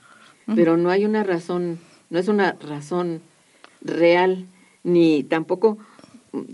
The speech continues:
Speaker 2: que se pueda cuantificar. Es sencillamente una cosa, digo yo, mm, heredada culturalmente.
Speaker 1: Exactamente, es una, es una causa cultural.
Speaker 2: Sí.
Speaker 1: Eh, eh, se,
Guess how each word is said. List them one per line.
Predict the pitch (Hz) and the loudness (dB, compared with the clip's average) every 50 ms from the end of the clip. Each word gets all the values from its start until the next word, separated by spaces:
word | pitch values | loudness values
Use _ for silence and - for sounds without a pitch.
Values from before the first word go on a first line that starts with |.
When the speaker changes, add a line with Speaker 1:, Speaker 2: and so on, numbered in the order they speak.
| - _ _ _ | -20 _ _ _
Speaker 2:
que | - 175 | -4 -2
se | 175 180 | 0 0
pueda | 180 185 185 190 196 | 0 2 2 2 2
cuantificar. | 196 190 170 175 180 165 151 165 156 - - 214 214 202 202 - _ - - - - - - - | 0 -2 -2 -2 -4 -6 -6 -6 -6 -4 -2 -2 -2 -4 -6 -12 _ -20 -20 -20 -20 -20 -4 0
Es | 180 196 202 | 2 2 2
sencillamente | - 233 233 208 233 214 220 214 208 196 180 185 190 190 226 226 | 2 2 0 0 0 0 2 0 0 0 -2 -4 0 0 0 0
una | 214 - - 180 180 185 190 185 | 0 -2 -6 -6 -6 -6 -6 -6
cosa, | 185 175 175 214 196 180 - _ _ _ | -6 -6 -6 -6 -8 -8 -10 _ _ _
digo | - 165 151 135 131 | -8 -8 -6 -4 -4
yo, | 143 180 202 208 202 - _ _ _ _ _ _ _ _ _ _ _ - - | -2 -2 -2 -2 -4 -10 _ _ _ _ _ _ _ _ _ _ _ -14 -10
mm, | 139 139 135 - | -10 -10 -8 -6
heredada | 156 156 151 143 143 151 160 170 170 165 | -4 -2 0 0 0 0 0 0 0 -2
culturalmente. | 170 - 151 139 - 151 135 143 147 147 175 202 202 185 185 - - - _ - | -2 -6 -8 -8 -6 -6 -6 -6 -6 -6 -6 -8 -8 -8 -10 -14 -18 -14 _ -4
Speaker 1:
Exactamente, | 247 254 247 - 233 220 - - 233 220 208 208 208 208 208 214 | -4 -4 -2 -4 -6 -6 -4 -4 -4 -4 -4 -4 -4 -4 -2 -2
es | 226 226 226 | -2 -4 -4
una, | 240 240 240 240 233 226 220 202 196 | -4 -2 0 0 0 0 0 0 0
es | - - 185 214 - | 0 -2 -4 -4 -2
una | 233 226 226 220 214 196 208 - _ | -2 -2 -2 -2 -4 -6 -8 -10 _
causa | - - 202 220 247 247 - 247 | -2 -2 0 0 -2 -4 -8 -8
cultural. | 247 - 180 180 - 185 185 180 185 214 269 - - - - - - - - - _ _ _ | -8 -8 -10 -8 -6 -4 -2 -2 -2 -2 -4 -8 -14 -20 -20 -20 -20 -20 -20 -20 _ _ _
Speaker 2:
Sí. | - 190 | -2 0
Speaker 1:
Eh, | 190 190 185 180 180 180 175 175 170 175 170 160 - - _ _ _ - - _ | 2 2 2 0 0 0 0 0 0 -2 -2 -4 -6 -10 _ _ _ -16 -10 _
eh, | 170 185 202 190 185 180 165 117 | -2 -2 0 0 0 0 -2 -4
se, | - - - 214 202 | -4 -2 0 2 2